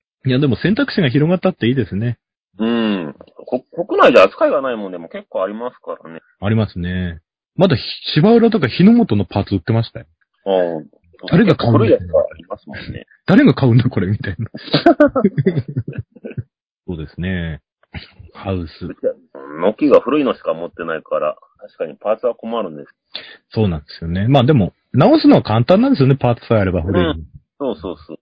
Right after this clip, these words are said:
Speaker 2: まあ、
Speaker 1: 逆に新しいのこ-、
Speaker 2: パーツ、パーツ作らない。
Speaker 1: そうです。逆に新しいやつ直せないっていうね。
Speaker 2: うん、直せんしね。もう今のはトラクターダメよ。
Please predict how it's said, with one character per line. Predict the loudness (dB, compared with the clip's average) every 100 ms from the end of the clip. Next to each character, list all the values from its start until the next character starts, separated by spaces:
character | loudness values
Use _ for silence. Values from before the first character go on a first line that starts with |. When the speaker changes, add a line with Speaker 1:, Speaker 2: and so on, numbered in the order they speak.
| _
Speaker 2:
ま | 0
あ、 | 2
Speaker 1:
逆 | 6
に |
新 | 4 4 0 0
し | 0 0
い |
の | 2
こ-、 | 0 -2
Speaker 2:
パ |
ー |
ツ、 |
パ |
ー |
ツ | -4
作 | -8
ら | -8
な | -8 -18
い。 | _ -18 -8 -2
Speaker 1:
そ | -2
う |
で | -4
す。 | -8 -16 -20 _ -6
逆 | -2 0
に |
新 | 2 4 2
し | 4
い |
や | 2
つ | 2 2 2
直 | 4 4
せ | 4
な | 2 0
い |
っ |
て | -4 -10
い |
う | -8
ね。 | -8 -10 -14 _ _
Speaker 2:
う | -6 -4
ん、 | -2
直 | -4
せ | -4 -10
ん |
し | -12
ね。 | -16 -14
も | -12 -10
う |
今 | -10 -10
の | -12
は |
ト | -12
ラ | -12
ク | -12
タ | -12
ー | -10
ダ | -10 -12
メ | -12
よ。 | -14